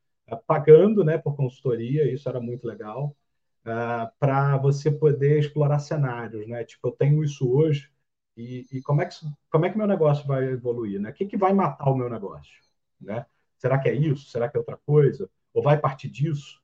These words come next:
Né? Então, por exemplo, eu fiz uma consultoria pra um pessoal de câmbio em, no início de dois mil e vinte e dois, que era justamente pra entender nessa curva, né? Hoje, o mercado de câmbio funciona dessa forma. Mas com blockchain, com cripto, como é que isso vai ser, né? É, e o que que dá pra usar hoje,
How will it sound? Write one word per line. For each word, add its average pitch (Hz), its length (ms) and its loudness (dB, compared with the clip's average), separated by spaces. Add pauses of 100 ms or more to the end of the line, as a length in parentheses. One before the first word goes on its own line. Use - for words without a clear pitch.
(380)
Né? 127 260 -4
Então, 131 260 -4
por 143 120 -4
exemplo, 120 220 -6
eu - 40 -10
fiz 127 140 -12
uma 135 120 -2
consultoria 135 460 -4
pra 135 120 -8
um 123 40 -8
pessoal 127 300 -6
de 131 100 -8
câmbio 139 560 -2
em, 107 220 -12
no 107 120 -14
início 120 280 -14
de 117 60 -20
dois 113 180 -12
mil 117 100 -12
e - 20 -16
vinte 123 180 -12
e - 40 -16
dois, 143 320 4
que - 460 -12
era 131 120 2
justamente 151 480 0
pra 156 120 -2
entender 147 440 0
nessa 135 240 -2 (100)
curva, 110 340 -6
né? 117 120 -8
Hoje, 147 540 0
o 131 60 -14
mercado 131 300 -4
de - 80 -16
câmbio 143 220 -2
funciona 143 400 -2
dessa 139 240 -4
forma. 202 400 -10 (640)
Mas 139 260 0
com 214 200 -6
blockchain, 160 480 -4
com 147 160 0
cripto, 117 400 -8
como 117 160 -6
é 117 60 -6
que 233 80 -16
isso - 100 -14
vai 139 140 -2
ser, - 240 -16 (400)
né? 110 200 -16 (440)
É, 117 340 -4
e 147 60 2
o 143 60 4
que 208 100 2
que 196 80 -4
dá 170 100 0
pra 156 160 -2
usar 127 260 -2
hoje, 90 580 -10